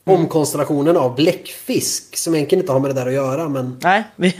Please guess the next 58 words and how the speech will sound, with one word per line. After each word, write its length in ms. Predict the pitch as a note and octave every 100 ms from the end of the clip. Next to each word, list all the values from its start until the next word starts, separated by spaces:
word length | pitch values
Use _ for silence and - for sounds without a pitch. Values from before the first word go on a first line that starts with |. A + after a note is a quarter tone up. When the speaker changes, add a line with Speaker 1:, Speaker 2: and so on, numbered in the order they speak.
| B3
Speaker 1:
vi 80 | F3+
får 100 | -
bara 120 | F3+
nämna 300 | F#3+ F#3 G#3+
det. 140 | A#3 A3 _ -
<laughs> 360 | A#3 A#3 -
Jag 120 | F3+
tror 200 | - G3
vi 60 | F4
har 160 | E3 A#3+
nämnt 220 | D#3+ C#3+
det, 80 | C#3+
har 80 |
vi 40 | F#3+
inte 120 | A3
gjort 120 | E4
det? 80 | - _ _ _ _ - _ _ _
Speaker 2:
Jag 80 |
tror 100 | A#3+
inte 140 | D4+ D4
det. 80 | - - _ _ _ -
Speaker 1:
Jag 120 | F3+
tror 160 | A#3
jag 80 | A3+
nämnde 200 | G#3 G3
det. 100 | A3 - _ _ _ _ _ _ _ -
Speaker 2:
Kanske 200 | F3 F3+
gjorde. 140 | F3
Speaker 1:
Kristoffer 460 | - A3+ G#3+ G#3+ A3
Warnberg, 640 | A3 G3+ G3 G3+ G3 F3+
eh, 640 | - F3 F3 E3+ D#3+ D#3 -
lämnar 300 | D#3+ C#3+ C#3+
Bläckfisk 420 | D3 D3 C3+ -
förlag. 400 | C3+ C#3 - - _ _ _ _ _ _ _ _ _ _ _ _
Gör 200 | B2 G#2+
han. 180 | A#2+ - _ _ _
Och, 500 | C3 A#2+ _ _ C#3+
eh, 540 | C3 B2 A#2+ A#2+ B2 G2+ D3 - -
det 120 | E3+
är 60 | E3+
tråkigt 600 | F3+ E3 - C4 - -
ur 280 | - G3 F3+
perspektivet 680 | F#3 E3+ D#3+ E3+ D#3 D3+
att 260 | D3+ D3 -
det 160 | C#3+ D#3
han 140 | D3+ D3
har 60 |
gjort 220 | C#3+ A3
när 80 | F3
han 60 | D#3
har 60 |
varit 140 | D3+ -
på 60 |
Bläckfisk 420 | F#3+ F#3+ - E3+ -
förlag 240 | D3+ D3+
har 120 | C#3
varit 240 | C#3 C3 C3
jätteroligt. 640 | B2+ C3+ B2 D3+ -